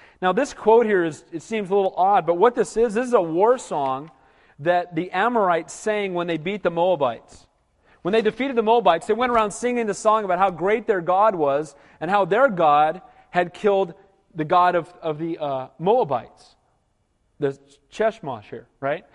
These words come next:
They're saying, "That's our God, and we defeated him." Now watch this. They start singing the song, "The Israelites have defeated their God." And they're saying,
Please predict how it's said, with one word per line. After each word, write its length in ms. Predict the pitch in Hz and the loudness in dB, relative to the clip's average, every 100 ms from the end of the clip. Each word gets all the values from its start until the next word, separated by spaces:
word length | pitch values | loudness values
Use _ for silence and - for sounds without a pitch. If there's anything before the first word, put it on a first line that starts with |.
| - _ | -20 _
They're 100 | 175 | -6
saying, 360 | - 214 196 160 _ _ | 0 0 0 -10 _ _
"That's 240 | 220 247 254 | 4 6 4
our 120 | 233 | 2
God, 220 | 226 226 | 0 -2
and 80 | 214 | -2
we 100 | 247 | -2
defeated 420 | 233 - 262 233 | -4 -4 -4 -2
him." 120 | 175 | -4
Now 160 | 180 190 | -2 0
watch 280 | 208 269 - | 2 0 0
this. 160 | 214 | -2
They 160 | - 311 | 2 0
start 260 | 294 254 202 | 2 0 0
singing 320 | 254 269 262 | -6 -6 -4
the 80 | 208 | -6
song, 380 | 262 254 226 | -2 0 0
"The 120 | 220 262 | -2 -6
Israelites 460 | 262 247 220 - - - | 0 2 2 0 -16 -2
have 140 | 233 | -2
defeated 340 | 208 269 269 240 | 0 -2 -2 6
their 200 | 302 294 | 6 6
God." 340 | 170 123 123 - _ _ _ - | 2 0 -8 -20 _ _ _ -4
And 80 | 247 | -2
they're 80 | |
saying, 400 | 262 262 247 220 | 0 0 -2 -4